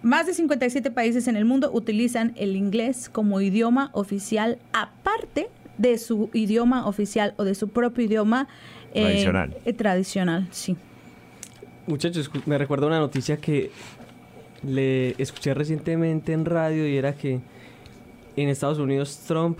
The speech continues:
Speaker 3: quería poner el inglés como idioma oficial. En ese momento entendí que no lo era por la diversidad cultural que hay acá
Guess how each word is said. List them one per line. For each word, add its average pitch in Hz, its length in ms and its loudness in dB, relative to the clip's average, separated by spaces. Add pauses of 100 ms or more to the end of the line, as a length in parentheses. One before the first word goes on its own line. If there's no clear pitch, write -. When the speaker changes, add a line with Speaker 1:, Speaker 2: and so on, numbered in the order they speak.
Speaker 3:
quería 131 540 -2 (1120)
poner 131 340 2
el 139 140 0
inglés 151 320 0
como 139 200 0
idioma 123 280 2
oficial. 143 580 -2 (400)
En 147 100 -2
ese 147 100 2
momento 156 300 0
entendí 165 360 0
que 170 160 0
no 139 120 2
lo 156 180 2
era 156 360 2 (600)
por 139 160 0
la 135 220 2
diversidad 131 960 0 (120)
cultural 131 560 -2 (280)
que 139 200 0
hay 139 40 2
acá 147 420 -2